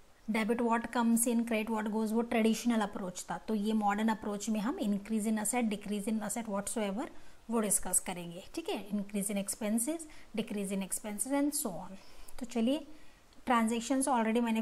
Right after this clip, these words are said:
फॉर्मेट में लिख दिया है students। Now this is the format, I hope everybody is aware about the format। सीरियल नंबर है, ट्रांजैक्शन है,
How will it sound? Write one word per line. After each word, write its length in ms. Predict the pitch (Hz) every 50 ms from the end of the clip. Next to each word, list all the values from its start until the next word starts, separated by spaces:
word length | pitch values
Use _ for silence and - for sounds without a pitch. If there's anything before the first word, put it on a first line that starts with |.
| 226
फॉर्मेट 440 | - 233 208 196 202 202 208 208 214
में 120 | 220 220 208
लिख 240 | 196 202 202 -
दिया 280 | 214 220 233 233 233 233 214 226
है 100 | 240 254 - -
students। 480 | - 262 240 240 254 359 415 - - - - - - - - -
Now 120 | 208 196 196
this 160 | 196 - - 233
is 100 | 226 -
the 80 | 247 233 -
format, 480 | 247 214 208 208 220 247 330 403 403 - - - - - - - - - - - - - -
I 160 | 196 202 214 196 214
hope 160 | 240 240 240 220
everybody 400 | 208 196 214 208 220 208 233 233
is 80 | 202 214 202
aware 160 | 190 202 202 220 202
about 280 | 214 214 214 202 196
the 80 | 220 220 -
format। 360 | 220 208 202 208 226 302 320
सीरियल 400 | - - - 208 196 202 202 202 202
नंबर 240 | 202 202 208 226 214
है, 120 | 214 247 247 240 233
ट्रांजैक्शन 640 | 190 185 180 180 202 196 196 - - - 240 233
है, 160 | 214 202 226